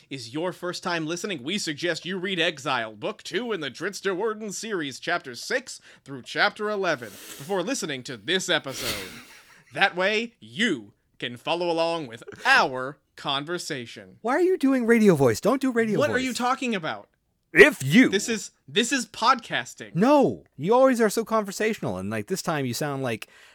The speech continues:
Speaker 2: like the, the, the announcer at the World's Fair.
Speaker 1: Oh, so you're, you're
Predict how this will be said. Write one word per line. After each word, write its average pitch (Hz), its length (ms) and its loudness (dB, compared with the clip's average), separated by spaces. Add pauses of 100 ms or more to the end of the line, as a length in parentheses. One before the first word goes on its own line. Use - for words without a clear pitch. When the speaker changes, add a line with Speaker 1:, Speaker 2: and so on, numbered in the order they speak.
Speaker 2:
like 117 200 -6
the, 120 220 -6 (140)
the, 107 420 -4
the 107 280 -6
announcer 120 640 -2
at 107 100 -4
the 107 80 -4
World's 110 340 -2
Fair. 82 440 -4 (1400)
Speaker 1:
Oh, 156 120 0
so 160 120 -6
you're, 160 180 -2
you're 147 400 -6